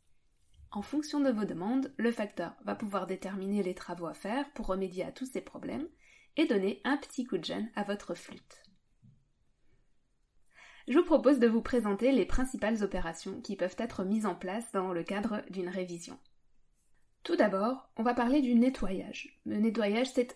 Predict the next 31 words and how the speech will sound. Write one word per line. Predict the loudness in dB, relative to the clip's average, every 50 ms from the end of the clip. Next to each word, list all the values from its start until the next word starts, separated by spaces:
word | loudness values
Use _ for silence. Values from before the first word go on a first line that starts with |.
| -2 2
indispensable, | 2 4 4 2 -2 -4 -8 -8 -6 -6 -6 -4 -4 -6 -6 -6
et | -8 -6
c'est | -4 -2 -2
d'ailleurs | 0 0 0 0 -2
généralement | -2 -2 -2 -4 -4 -4 -6 -4 -2 -2 0 0
la | 0 0 0
première | 6 6 6 6 6 2 0 -2 -2 0
ou | 0
une | 0 0
des | 0 0
premières | 6 10 10 10 10 8 2 0 -2
opérations, | -4 -4 -4 -6 -6 -8 -12 -10 -10 -10 -12 -12 _ -20 _ -20 _ -20 -20 -18 -18 -18 -10 -6
euh, | -4 -4 -4 -4 -6 -10 -10
qu'on | -10 -12 -8
fait | -2 -2 -2
sur | -2 -2 -4 -4
l'instrument. | -4 -6 -6 -6 -6 -8 -8 -8 -12 -18 _ _ _ _ _ _ _ _ _ _ _ _ _ _ _
Alors, | 4 4 4 4 0 0
qu'est-ce | -2 -2 0
qu'il | 0 -2 0 0
peut | -2 -2
bien | 0 2 2 4
y | 4 4
avoir | 2 2 2 0 0 0 -2 -4
à | -4 -2
nettoyer | -2 -2 -2 -4 -4 -4 -2 -2 -4 -4 -4
dans | -4 -4 -4
une | -2 -4 -6 -6
flûte | -4 -2 2 2
à | 2 2
bec ? | 0 -4 -8 -10 -20 -20 _